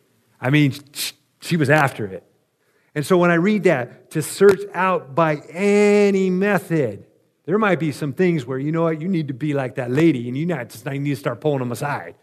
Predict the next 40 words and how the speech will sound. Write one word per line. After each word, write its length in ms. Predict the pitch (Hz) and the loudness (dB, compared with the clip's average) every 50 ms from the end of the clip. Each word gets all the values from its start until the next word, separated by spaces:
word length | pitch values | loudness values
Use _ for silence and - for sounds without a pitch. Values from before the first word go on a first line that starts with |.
| _ _ _ _ _ _ _ _ _ _ _ _ - | _ _ _ _ _ _ _ _ _ _ _ _ -12
and 120 | 123 117 | -8 -4
saying, 180 | - 160 147 147 | -2 0 0 2
"Yeah, 140 | 147 147 147 | 2 2 2
yeah, 140 | 143 143 | 2 2
yeah, 260 | 147 143 139 139 139 135 | 4 4 4 2 2 0
no, 160 | 135 135 135 | -2 -4 -4
no, 120 | 135 135 | -4 -2
no, 120 | 135 135 131 | -2 -2 -2
no, 160 | 131 131 127 | -2 -2 -2
I 60 | 131 | -4
got 140 | 131 135 131 | -4 -6 -8
no 120 | 135 127 | -8 -8
time 220 | 123 - 143 139 113 | -6 -4 -4 -4 -6
for 100 | 110 110 | -8 -12
that 100 | 113 107 | -14 -14
right 160 | 107 107 101 | -14 -18 -18
now." 180 | 98 95 92 _ _ _ _ _ _ _ _ _ _ _ _ _ _ _ _ _ _ _ _ _ _ | -18 -20 -20 _ _ _ _ _ _ _ _ _ _ _ _ _ _ _ _ _ _ _ _ _ _
'Cause 160 | - 151 135 123 | 0 2 2 4
my, 200 | 147 139 131 - - | 4 2 2 0 -2
my 140 | 139 135 131 | -2 -2 -2
heart, 480 | - - - - 170 170 143 120 113 | -4 -8 -4 0 2 2 2 2 -2
my 80 | 127 127 | -6 -8
goal 800 | 123 123 110 - 147 160 170 165 139 113 107 107 123 123 - _ _ _ _ _ _ _ _ _ _ _ _ _ _ _ - | -8 -6 -2 2 2 4 4 4 4 2 0 -6 -10 -14 -18 _ _ _ _ _ _ _ _ _ _ _ _ _ _ _ -4
is 300 | - 143 139 117 - - | 0 0 0 0 -2 -8
to, 140 | - 139 139 - - - - | -10 -12 -12 -12 -14 -14 -10
to 120 | 143 120 | -8 -8
seek 540 | - - - - 160 156 135 - - - - - _ _ _ _ | -8 -4 0 2 4 4 4 0 -6 -18 -20 -20 _ _ _ _
him. 480 | _ _ - 175 170 135 90 85 - - - - _ _ _ _ _ _ _ _ _ _ _ _ _ _ _ _ _ _ _ _ _ _ _ _ _ _ _ _ _ _ _ _ _ - | _ _ -2 -2 -2 -2 -4 -10 -20 -20 -20 -20 _ _ _ _ _ _ _ _ _ _ _ _ _ _ _ _ _ _ _ _ _ _ _ _ _ _ _ _ _ _ _ _ _ 0
And 100 | - 196 | 2 2
I, 40 | 208 | 2
and 220 | - - 180 190 - | 2 2 2 2 0
I, 120 | - - - - _ _ _ _ _ _ _ _ _ _ - | -2 -10 -18 -20 _ _ _ _ _ _ _ _ _ _ 0
I 80 | 165 185 | 0 2
think 220 | - 269 226 233 | 2 2 0 0
also 480 | 170 196 254 240 - 262 202 151 131 - 131 139 | 0 0 0 2 2 0 0 0 -2 -10 -10 -4
what's, 220 | 156 160 156 - 151 - | -4 -4 -4 -4 -8 -12
what's 180 | 156 165 151 160 | -12 -10 -10 -10
awesome 340 | 139 151 185 185 - 214 | -10 -10 -8 -6 -4 -4
about 300 | 196 160 151 156 160 165 | -4 -4 -6 -6 -6 -6
it 140 | 170 180 - | -8 -8 -12